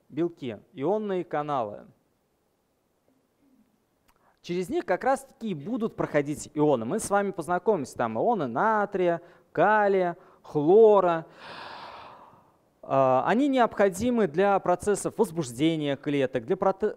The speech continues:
процесса торможения клеток. То есть по факту мы с вами нашпигованы вот этим током ионов в организме, будь то это нервная ткань, я не знаю, скелетная, сердечная и так далее и тому подобное. Тут главное, чтобы ток был правильный.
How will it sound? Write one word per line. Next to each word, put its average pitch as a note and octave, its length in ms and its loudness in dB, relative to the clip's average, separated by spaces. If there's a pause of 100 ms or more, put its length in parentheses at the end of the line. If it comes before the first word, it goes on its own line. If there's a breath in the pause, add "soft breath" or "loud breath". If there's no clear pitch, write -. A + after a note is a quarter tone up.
(100)
процесса E3+ 460 -2
торможения E3+ 840 0
клеток. C#3+ 580 -2
То E3+ 120 2
есть D#3+ 240 -2
по D#3 120 6
факту C4+ 340 2
мы G3 100 0
с - 100 -10
вами F#3 220 2
нашпигованы D3 720 6
вот A#2 160 0
этим C3+ 260 2
током A2 540 2 (480)
ионов A#3 480 8
в G#3+ 40 2
организме, F3+ 760 2
будь D#3 240 -2
то C3 80 0
это A2 340 0
нервная G3+ 480 4
ткань, C#3 560 -2
я A2+ 100 -6
не A2 100 -8
знаю, A2+ 240 -6
скелетная, D#3 800 2
сердечная C3 600 -2
и - 20 -6
так B2 160 -2
далее C#3+ 240 4
и - 40 -20
тому A#2+ 140 -2
подобное. A#2 400 0 (200 loud breath)
Тут G3 120 2
главное, D#3+ 220 6
чтобы G3 240 -2
ток C#3+ 180 2
был G#2 140 -4
правильный. G2 560 2